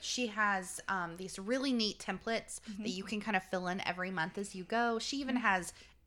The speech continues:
Speaker 1: uh, individual monthly
Speaker 2: Mm-hmm.
Speaker 1: challenges where you go, like, every other month is you absolutely don't borrow, you don't,
Speaker 2: Mm-hmm.
Speaker 1: you don't buy, you only read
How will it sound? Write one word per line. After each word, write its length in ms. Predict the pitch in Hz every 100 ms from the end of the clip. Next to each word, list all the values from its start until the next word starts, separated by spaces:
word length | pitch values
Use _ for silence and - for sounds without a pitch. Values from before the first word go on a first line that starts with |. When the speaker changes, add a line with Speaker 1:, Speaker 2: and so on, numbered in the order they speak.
| - 190
Speaker 1:
uh, 180 | 185 165
individual 540 | - 240 226 208 185 165
monthly 640 | 180 156 196 240 254 226
Speaker 2:
Mm-hmm. 100 | 262
Speaker 1:
challenges 560 | 247 254 247 254 240 202
where 140 | 180
you 240 | 185 202
go, 500 | 185 190 180 170 165 - - -
like, 240 | 196 185 -
every 300 | 202 196 240
other 160 | 202 190
month 360 | 180 165 170 - - -
is 460 | 180 175 165 160 -
you 180 | 175 160
absolutely 540 | 175 180 - 180 170 165 160
don't 420 | 185 160 - - -
borrow, 580 | 170 202 202 202 196 196
you 160 | 185 170
don't, 320 | 185 214 214
Speaker 2:
Mm-hmm. 140 | 196
Speaker 1:
you 60 | 170
don't 340 | 156 180 -
buy, 220 | 180 170 156
you 320 | 165 165 - 190
only 280 | 208 208
read 500 | 202 185 190 170 160